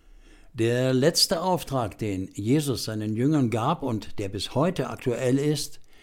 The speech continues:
„Geht hinaus in die ganze Welt und ruft alle Menschen dazu auf,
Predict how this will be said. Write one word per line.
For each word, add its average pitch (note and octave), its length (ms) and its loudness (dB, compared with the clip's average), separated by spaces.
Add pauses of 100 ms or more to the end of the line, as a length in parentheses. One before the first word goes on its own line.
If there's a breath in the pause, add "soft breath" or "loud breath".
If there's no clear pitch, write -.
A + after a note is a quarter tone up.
(280 soft breath)
„Geht C3+ 500 6
hinaus B2 800 2
in B2+ 120 -2
die B2 120 0
ganze C3 560 -2
Welt A2+ 400 0
und G2 220 -4
ruft A2+ 560 2
alle A2+ 240 -2
Menschen G#2+ 500 -2
dazu A#2 360 -4
auf, A2 420 -4